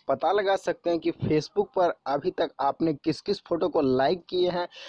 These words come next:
आप ये भी पता लगा सकते हैं कि दो हज़ार सत्रह में आप Facebook पर किस किस फ़ोटो को लाइक किए हैं। आप ये भी पता लगा सकते हैं कि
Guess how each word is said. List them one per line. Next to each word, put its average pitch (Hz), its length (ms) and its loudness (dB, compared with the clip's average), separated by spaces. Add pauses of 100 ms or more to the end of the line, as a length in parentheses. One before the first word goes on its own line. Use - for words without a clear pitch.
(160)
आप 139 240 0
ये 160 180 2
भी 202 120 0
पता 175 300 -2
लगा 185 220 2
सकते 180 340 -2
हैं 175 260 -2
कि 175 180 -4
दो 139 240 2
हज़ार 156 340 2
सत्रह 156 400 0
में 190 280 0
आप 156 200 0 (100)
Facebook 165 400 -2
पर 175 120 -2
किस 151 200 -6
किस 190 200 0
फ़ोटो 185 260 0
को 175 140 0
लाइक 165 320 0
किए 175 180 0
हैं। 175 160 -4 (300)
आप 143 160 -4
ये 175 140 2
भी 214 100 0
पता 190 240 -2
लगा 185 260 2
सकते 180 320 -2
हैं 180 200 -2
कि 180 200 2